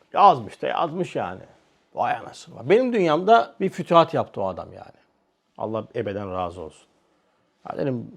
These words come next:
"Bu iş," dedim, "böyle çalışarak olması lazım, çalışarak yapılması lazım." Çünkü bizim, bizim zaman, bizim oradaki genelde sistem şudur.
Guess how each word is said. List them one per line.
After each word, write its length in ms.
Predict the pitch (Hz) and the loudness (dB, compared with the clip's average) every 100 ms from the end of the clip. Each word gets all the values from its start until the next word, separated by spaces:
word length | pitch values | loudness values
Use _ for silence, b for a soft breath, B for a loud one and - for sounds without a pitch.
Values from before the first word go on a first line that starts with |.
| - _ _ _ _ - | -20 _ _ _ _ -4
"Bu 120 | 151 | -2
iş," 280 | 120 - 127 | -2 -4 -6
dedim, 240 | 139 120 | -4 -2
"böyle 200 | 131 123 | -2 -2
çalışarak 480 | - 110 - 131 101 | -6 -10 -2 -2 -2
olması 340 | 101 90 - | -6 -8 -12
lazım, 120 | 85 | -18
çalışarak 460 | - 98 - 139 131 | -12 -10 -2 0 0
yapılması 440 | 110 107 87 - | -4 -8 -12 -12
lazım." 180 | 85 - - | -14 -14 -12
Çünkü 200 | 180 196 | -6 -2
bizim, 140 | 190 170 175 | -2 -4 -2
bizim 200 | 190 185 | 0 2
zaman, 300 | 180 180 180 | 2 2 0
bizim 140 | 175 | 4
oradaki 480 | 180 170 175 175 170 b b - | 4 4 0 0 0 b b 0
genelde 300 | 170 170 165 | 4 6 4
sistem 380 | - 143 175 170 | -2 0 0 2
şudur. 280 | 175 131 | -2 -4